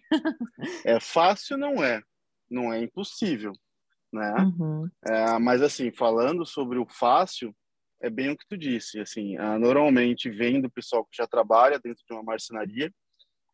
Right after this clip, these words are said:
Speaker 2: ela vislumbra vendo, de repente, a vida que o ch-, o patrão já tem, né, a condição que o patrão tem, e muitas vezes não vê o caminho duro que esse patrão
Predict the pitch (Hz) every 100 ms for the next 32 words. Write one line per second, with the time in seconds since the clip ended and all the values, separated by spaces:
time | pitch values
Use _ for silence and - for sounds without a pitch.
0 | - 107 113 113 117 117 113 113 104 120
1 | 117 117 127 160 127 107 113 120 117 110
2 | 110 - 117 113 110 104 113 113 - -
3 | 87 95 - 107 104 104 107 117 - 113
4 | 123 127 117 104 _ _ _ _ 104 104
5 | 113 110 107 - 113 - 113 - 113 113
6 | 117 120 143 _ _ _ _ 113 117 117
7 | 123 113 117 120 139 156 117 147 - 135
8 | 113 123 135 123 110 123 117 110 113 -
9 | - 113 - 110 110 110